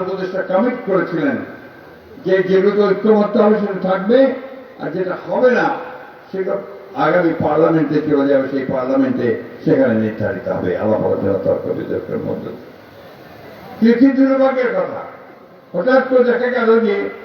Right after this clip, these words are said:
এই উপদেষ্টা কমিটি তারা একটা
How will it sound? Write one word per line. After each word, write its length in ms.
এই 160
উপদেষ্টা 580
কমিটি 380
তারা 360
একটা 200